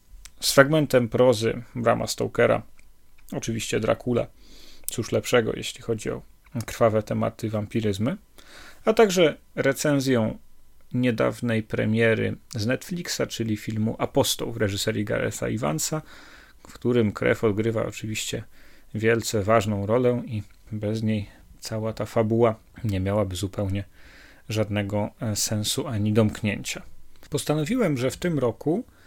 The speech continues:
będę starał się jak najczęściej w tych audycjach podcastu Moje Cthulhu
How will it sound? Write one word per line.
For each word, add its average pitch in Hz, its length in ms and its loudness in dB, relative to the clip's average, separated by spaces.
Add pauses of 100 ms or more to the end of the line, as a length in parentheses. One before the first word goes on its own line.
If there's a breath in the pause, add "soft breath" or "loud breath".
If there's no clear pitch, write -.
(240 soft breath)
będę 135 260 4
starał 156 420 2
się 135 320 -2
jak 196 200 -4
najczęściej 143 680 0
w - 100 -12
tych - 360 -6 (100)
audycjach 127 580 0
podcastu - 500 -4
Moje 131 300 2
Cthulhu 123 480 -4